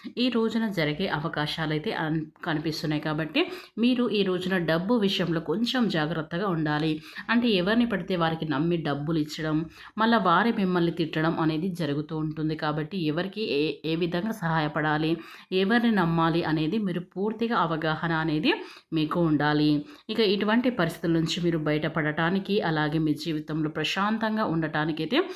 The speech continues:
మీరు ప్రతిరోజు కూడా మీ ఇష్టదైవ నామస్మరణ చేసుకుంటూ ఉండండి. ఇక రోజు కూడా దీపారాధన కూడా చేస్తూ ఉండండి. ఇక ఈ కుంభ రాశిలో జన్మించినటువంటి వీరికి అయితే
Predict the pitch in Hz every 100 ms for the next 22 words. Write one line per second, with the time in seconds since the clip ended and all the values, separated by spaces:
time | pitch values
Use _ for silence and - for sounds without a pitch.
0 | - - 220 220 196 175 202 202 208 226
1 | 220 165 165 160 - - 190 170 170 170
2 | 185 175 147 156 160 - 160 147 165 -
3 | 151 143 - 156 156 247 160 147 143 143
4 | 147 147 147 - - 226 233 196 208 220
5 | 240 160 160 160 156 165 165 160 170 196
6 | 190 165 180 170 147 151 156 147 147 147
7 | 147 151 147 - - _ _ _ _ _
8 | _ - 214 208 208 226 233 226 156 151
9 | 165 156 156 160 151 160 156 156 160 156
10 | 151 151 156 156 156